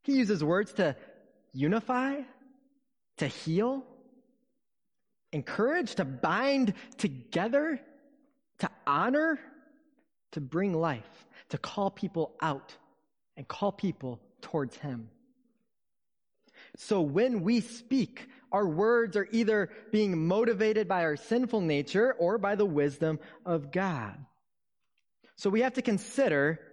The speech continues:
once again, what does it look like if our speech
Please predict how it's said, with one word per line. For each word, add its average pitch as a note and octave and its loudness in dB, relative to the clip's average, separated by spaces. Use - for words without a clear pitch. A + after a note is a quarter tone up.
once E3 -2
again, D3+ -2
what G3 0
does G#3+ 2
it G3+ 4
look F#3 0
like D#3 0
if F3+ -8
our D#3+ 2
speech - -2